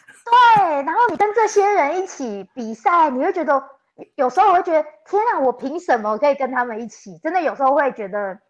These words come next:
运气很好。我觉得比-，比赛第一个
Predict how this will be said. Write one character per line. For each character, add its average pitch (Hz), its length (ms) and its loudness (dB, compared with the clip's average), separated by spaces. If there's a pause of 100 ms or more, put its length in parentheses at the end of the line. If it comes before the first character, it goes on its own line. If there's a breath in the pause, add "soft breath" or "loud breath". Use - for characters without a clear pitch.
(960)
运 285 140 -8
气 233 300 -10
很 185 200 -18
好。 202 200 -10 (220)
我 302 100 -2
觉 349 100 0
得 415 140 2
比-， 214 200 -10 (260)
比 233 120 -10
赛 311 220 0
第 294 160 -6
一 294 40 -6
个 247 200 -2